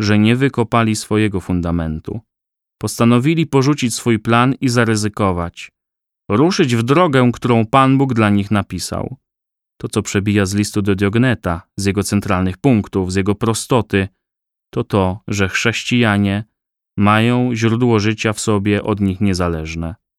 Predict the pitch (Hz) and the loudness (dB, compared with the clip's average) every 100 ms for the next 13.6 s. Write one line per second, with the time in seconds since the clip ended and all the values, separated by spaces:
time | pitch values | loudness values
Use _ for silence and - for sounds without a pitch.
0 | _ _ _ _ - 98 107 98 107 117 | _ _ _ _ -6 0 0 2 2 2
1 | 120 127 117 104 101 110 - 110 101 95 | 0 -2 -2 -2 -2 -4 -2 -2 -2 -2
2 | 92 90 82 - 85 85 - _ _ _ | -2 -2 -4 -8 -8 -8 -12 _ _ _
3 | _ _ _ _ _ _ _ _ _ _ | _ _ _ _ _ _ _ _ _ _
4 | _ _ _ - 101 101 127 170 175 160 | _ _ _ -10 -6 -4 0 0 2 0
5 | - 131 120 - 113 117 107 - 85 78 | 0 0 0 0 0 2 0 -2 -8 -10
6 | _ _ _ _ _ _ _ _ _ - | _ _ _ _ _ _ _ _ _ -6
7 | 104 101 101 104 127 127 117 113 120 131 | 0 2 2 2 2 2 2 2 2 2
8 | 117 107 110 113 107 - 110 127 120 101 | 2 2 0 0 -2 -2 0 0 2 0
9 | 95 - - _ _ _ _ _ - 95 | -2 -10 -14 _ _ _ _ _ -10 -2
10 | 113 120 123 113 110 107 113 107 117 117 | 0 0 -2 -2 -2 0 2 2 2 0
11 | 107 113 107 104 - 104 - - - _ | -2 -2 0 0 0 -2 -2 -14 -18 _
12 | - 104 95 113 110 - 95 85 82 85 | -8 -4 0 0 0 -2 -2 -2 -4 -6
13 | 82 - 87 85 80 78 | -6 -6 -4 -4 -4 -8